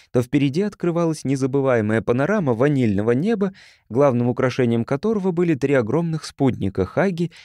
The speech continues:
переливающиеся разными цветами в заходящих лучах материнской звезды этой далёкой системы. Некоторое время адепты Ордена стояли как заворожённые, не в силах оторвать взгляд от такой фантастической картины.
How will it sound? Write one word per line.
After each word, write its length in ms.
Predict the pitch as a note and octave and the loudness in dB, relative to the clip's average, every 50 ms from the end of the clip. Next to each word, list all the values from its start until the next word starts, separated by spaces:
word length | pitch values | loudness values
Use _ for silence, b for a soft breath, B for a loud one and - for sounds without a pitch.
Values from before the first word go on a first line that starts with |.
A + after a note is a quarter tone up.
| B B B | B B B
переливающиеся 840 | - C#3 C#3 C3 C3+ C3 B2+ A#2 G#2 F#2+ - - B2 A2+ - B2+ C3 | 0 2 2 4 4 4 4 4 2 0 0 -2 -4 -2 -2 -2 0
разными 380 | C3 A#2 G2+ F2 G2+ G2+ G#2+ | 2 2 2 2 0 -2 -2
цветами 480 | G2+ - B2+ C#3 - - G#3 G3 D#3 C3+ | -2 -2 -4 -4 -2 0 -2 0 0 -2
в 60 | A2 | 0
заходящих 640 | G#2 A#2+ - - B2+ A#2+ A#2+ G#2+ - - G#2+ - - | -2 -2 -2 -2 0 0 0 0 0 -2 -8 -4 -2
лучах 360 | A#2+ A#2+ - A#2+ A2 - - | -4 -2 0 -2 -4 -2 -4
материнской 560 | A2 A2 - B2 A#2 A2+ F#2+ F2+ - - G#2 | -4 -2 -2 -2 0 0 -2 -2 -4 -6 -6
звезды 520 | F#2+ G2 G2 G#2 G2+ G2 A2 C#3+ F3 F3+ - - | -4 -2 -2 -4 -4 -2 -2 -4 -4 -4 -6 -6
этой 280 | A#2 B2 B2 C3+ C3 | -6 -6 -4 -4 -4
далёкой 440 | A#2+ A#2+ A2 F#2+ F#2 F2+ - - F#2+ | -2 -2 -2 -2 -2 -4 -4 -8 -12
системы. 720 | - - F#2+ F2+ - - - D2+ C2+ A#1 A#1 B1 - - _ _ _ _ _ _ _ _ _ _ _ _ _ _ _ _ _ _ _ _ _ _ _ _ _ _ _ _ _ _ _ _ _ - - | -10 -8 -10 -10 -12 -12 -10 -10 -10 -10 -12 -14 -18 -20 _ _ _ _ _ _ _ _ _ _ _ _ _ _ _ _ _ _ _ _ _ _ _ _ _ _ _ _ _ _ _ _ _ -6 -2
Некоторое 460 | C#3 F3 E3+ - D#3+ E3+ F3+ F3+ F3+ | 0 0 0 -2 -2 -2 0 0 0
время 400 | E3 G3+ A#3+ B3 G3+ C3 F2+ - b b b b b | 0 0 0 0 0 -2 -2 -4 b b b b b
адепты 420 | b B2+ D3+ D#3+ D#3+ C#3 - D#3 E3 | b 0 2 2 0 0 0 -2 0
Ордена 360 | G3+ A3 G3+ D#3 B2+ A#2+ B2 | 0 0 0 -2 0 -2 -2
стояли 400 | B2 - - D3+ E3+ F#3 F#3 G3 | -2 -2 -2 -2 0 0 -2 -2
как 220 | F#3+ - F3 D#3+ | -2 -2 -4 -2
заворожённые, 760 | C#3 D3+ D3+ D#3+ D#3+ D#3+ E3 D3+ C3+ A#2+ A2 G2 G2 G#2+ A2+ | -2 -2 -2 -2 -2 -2 -2 0 0 0 2 2 2 2 2
не 120 | B2 C#3 A#2+ | 0 0 -2
в 40 | - | -2
силах 320 | - - F3 F3 D#3+ - | -2 -2 -2 -2 -2 -4
оторвать 400 | D#3 - C#3+ C#3+ C#3 C#3 C3+ - | -4 -2 -2 -2 -2 -4 -4 -4
взгляд 460 | A#2 A2 A2+ A#2+ A#2+ B2 G#2+ F2+ - | -6 -6 -4 0 2 2 2 2 0
от 140 | G#2+ G2+ - | -4 -4 0
такой 320 | - A#2 - - D#3 E3 | -2 -2 0 0 -4 -4
фантастической 800 | - - D3+ C3+ - B2 A#2 - - A2 G#2+ - A2 - - - | -2 -4 -6 -4 -4 -4 -6 -4 -6 -6 -6 -6 -12 -8 -8 -8
картины. 640 | - - G2+ F#2 - - - B1 B1 - - - - | -6 -4 -4 -4 -4 -6 -10 -8 -8 -8 -10 -14 -20